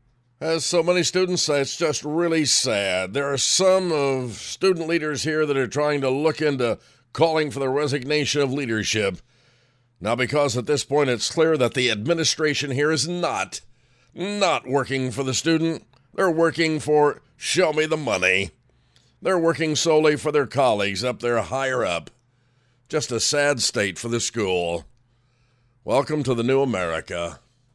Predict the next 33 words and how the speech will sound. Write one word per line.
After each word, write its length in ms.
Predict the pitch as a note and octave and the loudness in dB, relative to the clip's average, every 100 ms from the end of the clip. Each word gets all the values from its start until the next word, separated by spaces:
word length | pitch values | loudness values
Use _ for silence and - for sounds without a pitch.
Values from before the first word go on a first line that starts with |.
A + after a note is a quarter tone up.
| _ _ _ _ _ _ _ _ - | _ _ _ _ _ _ _ _ 4
More 180 | A3 | 4
news 760 | C#4 C4 G3+ G2 C#2 - - - _ _ - | 4 2 0 -4 -14 -20 -20 -20 _ _ -18
right 280 | C2+ G2+ D3 | -8 -2 0
after 460 | C#3 C#3 C3+ G#2+ C3 | 2 2 0 0 0
this. 580 | C3+ B2+ G2+ - - _ _ _ _ _ _ _ _ _ _ _ _ _ _ | 0 0 -2 -6 -18 _ _ _ _ _ _ _ _ _ _ _ _ _ _
At 160 | A2 G#2 | -2 0
a 80 | A2 | 0
total 320 | - C#3+ D#3 | 2 2 4
loss, 720 | E3+ D#3+ A2+ D2 - - - | 4 2 0 -4 -10 -14 -10
don't 160 | A2 C3 | 0 2
know 80 | C3 | 4
what 200 | C#3 C3 | 4 4
to 100 | D3 | 2
do, 340 | E3+ E3 A#2 | 4 4 2
don't 200 | E2 C3 | 2 0
know 60 | C3+ | 0
where 140 | C#3+ | 0
to 100 | D3 | 0
go. 640 | C#3 D#3+ D3+ G#2 D#2+ C2+ - _ _ _ _ _ | 0 2 4 4 2 -4 -12 _ _ _ _ _
James 360 | F#2+ C3+ D#3+ B2+ | -2 2 4 4
tells 280 | B2 A#2 A#2 | 4 4 4
us, 200 | C#3 A2+ | 2 2
"If 140 | G2+ | 2
any 220 | C#3+ C#3 | 2 4
of 80 | B2 | 4
you 120 | B2+ | 4
lacks 320 | C3+ C#3 B2 | 4 2 0
wisdom, 600 | A#2+ D#3+ C3 G#2 A#2+ B2 - _ _ _ _ | 2 2 4 4 4 2 -2 _ _ _ _
let 200 | - A#2 | 0 0
him 120 | B2+ | 2
ask 280 | C#3 C#3 - | 2 0 2
of 160 | D3 B2 | 2 4
God, 500 | D3+ D#3 G#2 C#2+ | 4 2 0 -4